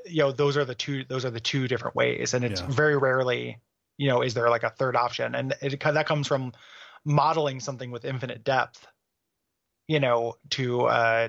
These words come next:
Speaker 1: uh, in terms of a computer, like, in terms
Speaker 2: Mm-hmm.
Speaker 1: of, like, breaking it down to numbers, like,
Speaker 2: Yeah.
Speaker 1: even later BioWare games where it's not about the gift system, which is, you're really atrocious,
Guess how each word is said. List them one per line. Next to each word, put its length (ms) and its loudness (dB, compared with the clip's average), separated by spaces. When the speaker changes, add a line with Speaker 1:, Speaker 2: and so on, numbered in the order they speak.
Speaker 1:
uh, 320 0
in 340 -2
terms 280 0
of 80 0
a 40 -2
computer, 420 2
like, 160 0
in 80 -6
terms 240 0
Speaker 2:
Mm-hmm. 60 0
Speaker 1:
of, 120 -6
like, 200 -6
breaking 380 -2
it 60 0
down 160 0
to 60 -2
numbers, 400 2
like, 180 -2
Speaker 2:
Yeah. 180 -2
Speaker 1:
even 260 2
later 260 2
BioWare 420 -2
games 320 -10
where 120 -4
it's 140 -8
not 220 0
about 260 0
the 80 -8
gift 220 0
system, 400 -4
which 160 -6
is, 260 -6
you're 160 0
really 200 2
atrocious, 480 -2